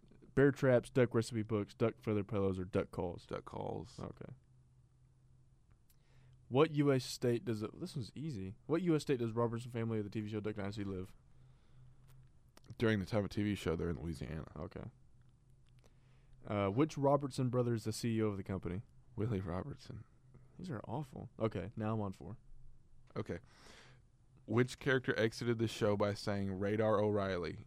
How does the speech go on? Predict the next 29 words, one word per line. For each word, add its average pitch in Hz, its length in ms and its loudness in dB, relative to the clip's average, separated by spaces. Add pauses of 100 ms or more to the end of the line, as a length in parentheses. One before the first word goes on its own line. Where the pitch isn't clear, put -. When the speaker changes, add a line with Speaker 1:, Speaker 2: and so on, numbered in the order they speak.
Speaker 2:
you 107 220 -2
behave 113 420 2
yourself 101 420 -2
or 98 60 0
I'm 95 100 -2
going 95 140 -4
to 90 80 -6
come 107 280 -4
back 101 280 -2
here 104 140 -2
and 87 100 -6
kick - 260 -6
your 98 120 -2
butt"? 82 280 -6 (480)
Speaker 1:
Colonel 107 220 2
Henry 98 160 2
Blake. 95 220 0 (1900)
Speaker 2:
Wrong. 90 320 -6 (600)
Speaker 1:
No, 98 100 -8
it's - 140 -12
not. 104 160 -4
Speaker 2:
It - 60 -12
was 90 100 -12
Hawkeye. 87 340 -6 (340)
Speaker 1:
No, 85 120 -10
it's 104 120 -12
not. 95 220 -6 (400)
Speaker 2:
I'm - 160 -20
kidding. 110 300 -10